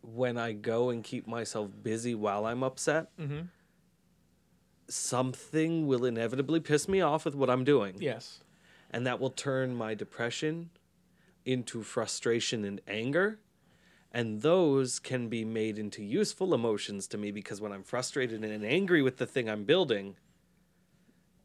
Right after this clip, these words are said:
Speaker 1: it's gonna get fucking done.
Speaker 2: But you're describing catharsis.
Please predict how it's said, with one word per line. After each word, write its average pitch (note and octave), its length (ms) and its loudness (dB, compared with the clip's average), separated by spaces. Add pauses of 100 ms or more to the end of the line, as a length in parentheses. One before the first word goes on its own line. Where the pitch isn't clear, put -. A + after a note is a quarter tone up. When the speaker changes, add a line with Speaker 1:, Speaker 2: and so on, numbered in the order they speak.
(280)
Speaker 1:
it's D3+ 240 4
gonna C#3+ 320 4
get B2 320 0
fucking G2+ 500 -4
done. C3+ 340 6
Speaker 2:
But D#3+ 160 2
you're G3 140 10
describing E3 560 4
catharsis. B2+ 800 -4